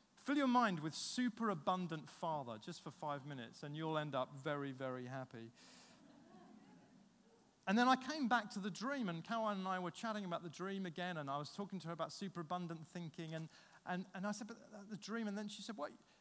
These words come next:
You, you do know what Kaya's name means?" I've ju-, it's just come to me. I'm just reminded of it. I said, I said, "Remind me?"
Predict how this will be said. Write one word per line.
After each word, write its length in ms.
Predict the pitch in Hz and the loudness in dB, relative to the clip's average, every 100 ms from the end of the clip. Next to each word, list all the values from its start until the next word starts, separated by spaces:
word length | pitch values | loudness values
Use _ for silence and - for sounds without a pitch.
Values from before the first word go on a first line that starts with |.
| _ | _
You, 120 | 220 233 - | -8 -8 -4
you 100 | 214 | -4
do 320 | 208 285 269 220 | -2 -2 -2 -2
know 280 | 196 233 226 | 2 2 2
what 220 | 147 143 | 0 -2
Kaya's 480 | - 202 190 170 135 | -4 -4 0 -2 -2
name 360 | 151 170 156 151 | -2 -2 -2 -2
means?" 580 | 185 135 107 110 - - _ _ _ _ _ _ _ _ _ _ _ _ _ _ _ _ _ - | -2 -4 -8 -10 -14 -16 _ _ _ _ _ _ _ _ _ _ _ _ _ _ _ _ _ -10
I've 100 | 160 | -8
ju-, 120 | 277 | -8
it's 80 | 220 | -6
just 260 | - 240 - | -2 -4 -4
come 160 | 262 | -4
to 100 | 277 | -2
me. 100 | 190 143 | -4 -4
I'm 120 | 202 190 | -2 -2
just 180 | 240 | 0
reminded 460 | 220 214 247 269 208 | 0 0 0 -2 -4
of 120 | 160 | -4
it. 120 | 123 - _ _ _ _ _ _ _ _ _ _ _ _ _ _ - | -6 -12 _ _ _ _ _ _ _ _ _ _ _ _ _ _ -16
I 60 | 156 | -10
said, 180 | 214 202 | -8 -8
I 40 | 185 | -8
said, 160 | - 175 - _ _ _ _ _ - | -8 -10 -14 _ _ _ _ _ -2
"Remind 320 | 180 202 | 0 2
me?" 80 | 233 | 0